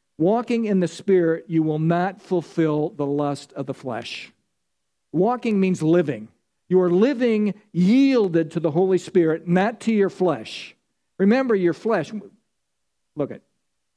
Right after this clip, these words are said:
we are trapped here in this flesh. This guy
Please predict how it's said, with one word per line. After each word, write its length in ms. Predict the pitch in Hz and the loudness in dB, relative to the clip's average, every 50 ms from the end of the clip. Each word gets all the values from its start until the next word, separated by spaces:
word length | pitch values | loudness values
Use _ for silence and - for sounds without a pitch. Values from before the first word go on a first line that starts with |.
| _ _ _ _ _ | _ _ _ _ _
we 160 | - 180 196 | 0 2 2
are 80 | 190 185 | 2 0
trapped 460 | 185 - - 196 185 180 180 - - | -2 -2 -2 -2 -2 -2 -4 -6 -6
here 180 | - 139 139 139 | -6 -6 -4 -4
in 80 | 139 | -6
this 160 | 139 139 135 - | -6 -8 -8 -8
flesh. 520 | - 143 131 113 113 - - - - - _ _ _ _ _ _ _ _ _ _ _ _ _ _ _ _ - | -8 -8 -8 -8 -8 -12 -16 -20 -20 -20 _ _ _ _ _ _ _ _ _ _ _ _ _ _ _ _ -2
This 360 | 135 165 226 285 269 - - | 2 2 2 2 0 -2 -8
guy 720 | - - 220 208 190 175 165 160 151 147 151 151 147 147 | -6 -4 -2 0 0 0 0 -2 -2 -2 -4 -4 -4 -6